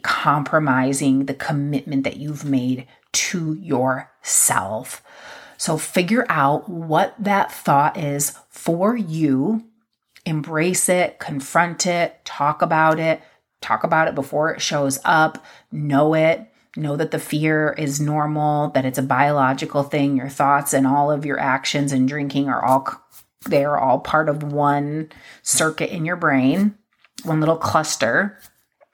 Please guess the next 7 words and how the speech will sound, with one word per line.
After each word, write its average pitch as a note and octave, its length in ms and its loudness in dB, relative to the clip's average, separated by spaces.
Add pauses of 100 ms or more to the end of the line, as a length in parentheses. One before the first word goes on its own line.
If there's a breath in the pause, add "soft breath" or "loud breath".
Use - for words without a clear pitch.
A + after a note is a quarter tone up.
(800 loud breath)
And G3 220 2
then G#3 420 4
decide F#3+ 720 0
on G#3+ 260 0
what F3+ 220 2
is G3+ 180 0
the F3+ 180 -6